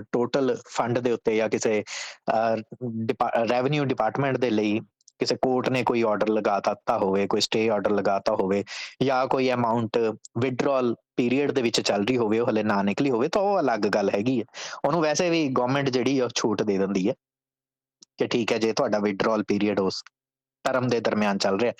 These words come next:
ਤਾਂ ਤੁਹਾਨੂੰ ਛੱਡ ਦਿੰਦੇ ਹੈਗੇ ਨੇ। ਵੈਸੇ ਇਹ ਗੱਲ ਕਹੀ ਜਾ ਰਹੀ ਹੈਗੀ ਹੈ ਕਿ ਪੰਜਾਬ ਸਰਕਾਰ ਤੰਗੀ 'ਚੋਂ ਚੱਲ ਰਹੀ ਹੈ। ਹੁਣ ਇਹਦੀਆਂ ਦੋ ਤਿੰਨ ਉਦਾਹਰਨਾਂ ਨੇ। ਇੱਕ ਪਾਸੇ ਤਾਂ ਜਿਹੜੇ ਪੰਜਾਬ ਦੇ ਵਿੱਤ ਮੰਤਰੀ ਨੇ ਉਹ,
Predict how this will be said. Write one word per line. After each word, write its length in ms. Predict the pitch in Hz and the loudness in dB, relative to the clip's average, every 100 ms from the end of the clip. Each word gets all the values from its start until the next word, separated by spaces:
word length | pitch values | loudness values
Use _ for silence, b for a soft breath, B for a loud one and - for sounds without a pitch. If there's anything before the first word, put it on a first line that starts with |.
| B B | B B
ਤਾਂ 120 | 120 | -4
ਤੁਹਾਨੂੰ 260 | 117 139 107 | -2 -2 -2
ਛੱਡ 240 | - 92 | -2 -4
ਦਿੰਦੇ 280 | - 90 92 90 | -2 0 0 0
ਹੈਗੇ 160 | 90 | -2
ਨੇ। 100 | 107 - B B B - 131 | -4 -8 B B B -6 -2
ਵੈਸੇ 500 | 139 139 196 185 202 | 0 0 2 0 0
ਇਹ 40 | |
ਗੱਲ 220 | 180 170 | 0 0
ਕਹੀ 200 | 160 180 | 0 0
ਜਾ 100 | 180 | 2
ਰਹੀ 140 | 175 185 | 2 2
ਹੈਗੀ 200 | 170 190 | 2 0
ਹੈ 60 | |
ਕਿ 100 | 185 | 0
ਪੰਜਾਬ 340 | 175 151 139 135 | -2 0 0 0
ਸਰਕਾਰ 420 | 147 135 143 151 - | -2 0 0 -2 -4
ਤੰਗੀ 220 | 156 156 | -2 0
'ਚੋਂ 160 | 139 120 | -2 0
ਚੱਲ 220 | 92 85 | 0 0
ਰਹੀ 220 | 117 98 | 0 0
ਹੈ। 60 | 82 _ _ _ _ _ _ - - - | -4 _ _ _ _ _ _ -20 -8 -2
ਹੁਣ 220 | 143 151 160 160 160 139 | 0 2 2 0 0 0
ਇਹਦੀਆਂ 280 | 151 170 | 0 0
ਦੋ 160 | 156 139 | 2 0
ਤਿੰਨ 200 | 139 147 | 0 0
ਉਦਾਹਰਨਾਂ 460 | 151 165 110 104 87 | 0 0 0 0 -2
ਨੇ। 100 | 80 _ B B 151 | -6 _ B B -4
ਇੱਕ 180 | 135 | 0
ਪਾਸੇ 360 | 170 156 147 160 | 0 0 0 0
ਤਾਂ 580 | 147 143 143 139 135 120 | 2 2 2 2 2 2
ਜਿਹੜੇ 200 | 123 131 | 0 0
ਪੰਜਾਬ 380 | 135 135 127 120 | 0 0 0 0
ਦੇ 100 | 123 | 0
ਵਿੱਤ 200 | 117 120 | 0 0
ਮੰਤਰੀ 380 | 120 117 120 123 | -2 0 0 0
ਨੇ 140 | 120 | 2
ਉਹ, 380 | 117 113 117 110 | 2 2 2 0